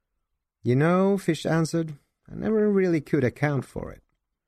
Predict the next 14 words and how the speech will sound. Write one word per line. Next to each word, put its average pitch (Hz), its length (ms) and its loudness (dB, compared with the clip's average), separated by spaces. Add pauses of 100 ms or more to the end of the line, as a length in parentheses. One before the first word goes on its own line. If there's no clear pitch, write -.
(580)
That 165 380 0
day, 143 560 2
the 123 140 2
police 127 420 0
went 113 220 2
to 113 100 -2
Wisteria 104 560 0
Cottage 127 720 -4
and 110 320 0
recovered 110 460 -2
the 113 100 2
remains 107 500 2
of 110 80 -14
Gracie. 113 600 0